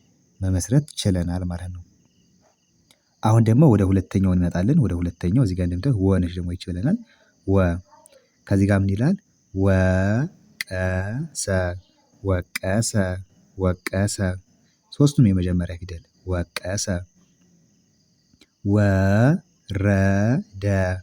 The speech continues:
ወረደ፣ ወረደ። እነዚህም የመጀመሪያ ፊደል ናቸው። ወረዳ፣ ወረዳ፣ ወረዳ። ዳ ማለት የደ ቤተሰብ። እዚህ ጋር ወረደ ብለናል አይደለ?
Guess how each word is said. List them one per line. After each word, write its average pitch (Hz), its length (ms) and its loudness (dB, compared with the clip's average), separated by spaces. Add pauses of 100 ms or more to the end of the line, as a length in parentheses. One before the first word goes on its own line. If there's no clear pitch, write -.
(480)
ወረደ፣ 101 640 4 (640)
ወረደ። 95 640 2 (360)
እነዚህም 107 320 2
የመጀመሪያ 87 460 -2
ፊደል 90 180 -18
ናቸው። 87 240 -14 (680)
ወረዳ፣ 95 1900 0 (840)
ወረዳ፣ 95 560 2 (560)
ወረዳ። 92 500 0 (380)
ዳ 101 260 2
ማለት 98 320 0
የደ 90 260 -2
ቤተሰብ። 90 380 -4 (400)
እዚህ 95 140 -2
ጋር 113 140 2
ወረደ 92 640 2
ብለናል 87 420 -4
አይደለ? 123 260 0